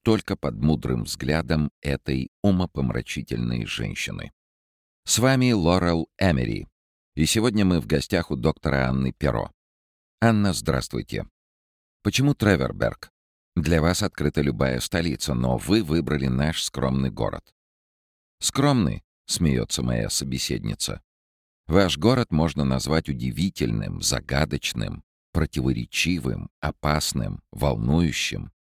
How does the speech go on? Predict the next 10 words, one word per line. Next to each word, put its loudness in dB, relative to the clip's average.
но 6
никак 2
не 2
скромным. -2
Треверберг — 2
это 0
концентрат 2
возможностей -2
и -2
ограничений. -2